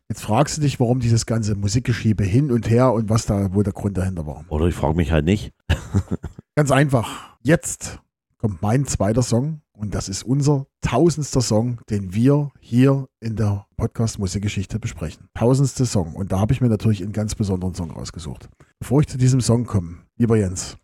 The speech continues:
Speaker 1: das würde ich jetzt ein bisschen überrumpeln, aber wir versuchen es trotzdem mal. Da, wenn ich dich damit überrumple, tut's mir leid.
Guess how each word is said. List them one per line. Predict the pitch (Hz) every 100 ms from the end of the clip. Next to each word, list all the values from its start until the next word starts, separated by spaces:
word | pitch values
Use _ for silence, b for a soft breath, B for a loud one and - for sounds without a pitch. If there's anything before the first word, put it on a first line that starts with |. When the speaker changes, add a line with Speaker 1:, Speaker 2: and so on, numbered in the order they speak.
| _
Speaker 1:
das | 123 -
würde | 147
ich | 165
jetzt | 160
ein | -
bisschen | 156 - 151 -
überrumpeln, | 151 127 98 110 123 - 196 214 196 -
aber | 123 127 131 117
wir | 113
versuchen | 120 131
es | 120
trotzdem | - 143 - 185
mal. | 170 156 -
Da, | 123 -
wenn | 120 131
ich | 160
dich | 156 -
damit | 135 123
überrumple, | 117 107 143 170
tut's | - 135 127
mir |
leid. | 110 139 180